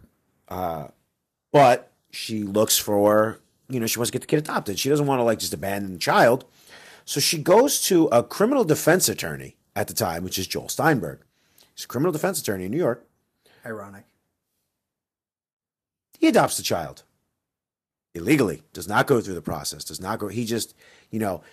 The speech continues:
Speaker 1: he says he's telling the, the, the woman he's gonna find her a child, uh, find her an adopted family. He takes the family. Now, he's got a live-in partner,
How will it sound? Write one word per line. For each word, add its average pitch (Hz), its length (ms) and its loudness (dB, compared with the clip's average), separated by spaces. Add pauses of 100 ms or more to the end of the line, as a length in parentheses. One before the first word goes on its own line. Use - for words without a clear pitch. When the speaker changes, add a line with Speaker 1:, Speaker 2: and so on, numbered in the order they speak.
Speaker 1:
he 127 100 -4
says 135 240 4
he's 123 160 0
telling 127 280 2
the, 117 220 2
the, 104 360 0
the 110 100 -4
woman 113 240 0
he's 110 140 0
gonna 95 160 -6
find 127 260 0
her 123 140 4
a 117 40 2
child, 117 460 4
uh, 98 160 2
find 131 300 2
her 131 80 4
an 123 60 2
adopted 117 340 2
family. 113 280 0
He 104 140 -10
takes 87 280 -6
the - 40 -12
family. 69 300 -12 (260)
Now, 101 80 -2
he's 131 180 4
got 143 140 8
a 117 60 6
live-in 117 280 2
partner, 127 440 0